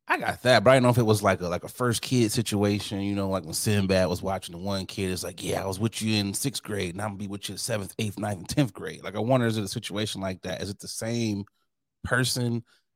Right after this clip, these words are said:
Obviously, they take vacations and things, but is it like, like, when that person retires at, like, eighty-five, like, "I was guarding you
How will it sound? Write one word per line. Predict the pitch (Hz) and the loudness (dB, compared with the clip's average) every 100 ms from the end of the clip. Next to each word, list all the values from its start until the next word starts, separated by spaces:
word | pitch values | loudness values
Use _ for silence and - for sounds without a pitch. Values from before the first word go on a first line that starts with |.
| _ | _
Obviously, | 117 117 107 | 4 4 2
they | 95 | 0
take | - 90 | 0 0
vacations | 90 85 101 98 85 | -2 -2 0 0 -2
and | 82 - | -6 -6
things, | 85 85 | -6 -4
but | 90 | -4
is | 87 | -4
it | 87 | -6
like, | 90 82 - _ _ _ - _ _ - | -6 -6 -10 _ _ _ -20 _ _ 0
like, | 107 98 - | 0 0 -2
when | 101 98 | 0 4
that | 127 - | 4 4
person | 135 127 101 | 2 0 -2
retires | - 113 107 95 | -2 2 2 2
at, | 78 | 0
like, | 82 - | -4 -2
eighty-five, | 92 87 - 90 82 | -2 -2 -2 -4 -4
like, | 90 - | -6 -6
"I | 135 | -6
was | 127 107 | -6 -10
guarding | 139 139 127 123 | -8 -6 -6 -4
you | 139 160 143 | -2 -2 -2